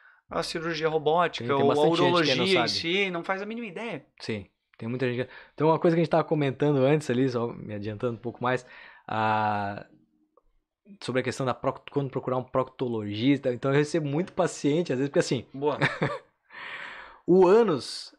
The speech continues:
Speaker 2: a gente usa ele pra fazer o exame de toque de, da próstata.
Speaker 1: Sim.
Speaker 2: Porque a próstata, ela tá ali, a gente consegue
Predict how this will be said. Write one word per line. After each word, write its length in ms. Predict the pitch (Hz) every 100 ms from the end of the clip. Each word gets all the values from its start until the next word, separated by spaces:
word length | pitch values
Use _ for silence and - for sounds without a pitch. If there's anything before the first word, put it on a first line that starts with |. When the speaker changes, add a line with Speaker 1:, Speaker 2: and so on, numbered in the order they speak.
| _
Speaker 2:
a 100 | -
gente 280 | 135 156 151
usa 360 | 151 180 175 180
ele 440 | 151 165 208 240 - _ -
pra 140 | 180
fazer 240 | 180 156
o 40 | 180
exame 240 | 165 180
de 100 | 185
toque 480 | 185 _ 180 175 202
de, 580 | 180 190 185 185 185 185
da 100 | 175
próstata. 500 | 170 226 - 123 -
Speaker 1:
Sim. 360 | - 151 143 147
Speaker 2:
Porque 300 | 135 - 135
a 100 | 135
próstata, 380 | 139 135 143 156
ela 60 | 147
tá 600 | - 143 147 156 170 156
ali, 160 | 127
a 40 | 135
gente 100 | 131
consegue 460 | 135 - 147 143